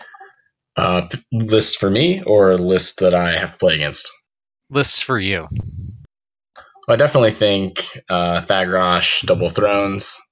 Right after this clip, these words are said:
Speaker 1: uh,
Speaker 2: Mm-hmm.
Speaker 1: and then Animag P T.
Speaker 2: Okay.
Speaker 1: It seems like a natural place to go. I know we discussed those quite a
Speaker 2: Yeah, and are there things that,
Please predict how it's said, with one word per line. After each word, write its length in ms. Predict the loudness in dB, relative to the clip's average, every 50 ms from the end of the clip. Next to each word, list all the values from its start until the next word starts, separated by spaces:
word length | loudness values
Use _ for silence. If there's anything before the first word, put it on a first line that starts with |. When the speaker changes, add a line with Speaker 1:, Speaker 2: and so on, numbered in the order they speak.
| _ _ _ _ -6
Speaker 1:
uh, 60 | -4 -2 0 0 2 2 2 0 0 -2 -2
Speaker 2:
Mm-hmm. 60 | -2
Speaker 1:
and 100 | -2 -2
then 440 | -2 -4 -6 -8 -10 -10 -12 -12 -8 -4
Animag 400 | -4 -2 -2 -2 -2 -4 -4 -6
P 140 | -6 -6 -4
T. 360 | -2 -2 0 -2 -2 -4 -8 _ _ _ _ _ _ _ _ _ _ _ -8
Speaker 2:
Okay. 240 | -6 -4 -4 -6 -6
Speaker 1:
It 120 | -4 -4
seems 240 | -2 -2 -2 -2 0
like 120 | -2 -2 -2
a 40 |
natural 320 | -4 -6 -6 -2 -2 -2 0
place 180 | 2 0 2
to 80 | 2 2
go. 220 | 2 2 2 2 2
I 60 | 2
know 120 | 2 2
we 60 | 2 2
discussed 460 | 2 0 0 0 0 0 0 0 0
those 160 | -2 -2 -2
quite 160 | -2 -2 -2 -2
a 20 | -4 -6 _ _ _ _ _ _ _ _
Speaker 2:
Yeah, 340 | -4 0 0 2 2 2 0 -2
and 560 | -2 -4 -6 -4 -4 -4 -6 -6 -6 -10 -14 -18 -8 -4
are 140 | -2 -2
there 200 | 0 0 0 -2
things 520 | -4 -4 -4 -4 -4 -4 -6 -8 -8 -8 -4
that, 400 | -2 0 2 2 0 0 -2